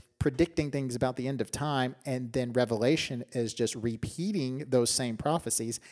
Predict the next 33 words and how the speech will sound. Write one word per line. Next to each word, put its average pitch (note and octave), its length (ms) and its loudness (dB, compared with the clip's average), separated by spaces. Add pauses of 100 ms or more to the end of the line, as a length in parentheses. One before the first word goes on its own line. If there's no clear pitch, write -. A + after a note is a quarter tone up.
(280)
I C#3+ 80 0
think C#3+ 420 -2
Daniel F3 460 4
is B2 100 -2
predicting C3 640 -2
events B2+ 520 0 (340)
of C#3 260 0
their E3 480 10
time, - 520 -8 (180)
of C3 180 0
Daniel's A3 480 6
time G#2+ 320 -4
and B2 80 -6
his F3+ 140 0
people's B3 440 2
time, G#2 300 -4
four F#3+ 240 6
hundred A3 240 4
and G3 140 4
ninety G3 260 2
years G3 400 4
worth C3+ 220 6
of A#2+ 120 0
time, B2+ 300 -2
starting F3+ 540 4
from C#3+ 260 0
the D3 100 2
decree C3+ 460 -2
of A#2+ 140 -4
Cyrus. F#3 640 2 (720)
And G#3 180 6
then G#3+ 160 8
Revelation, G3+ 800 6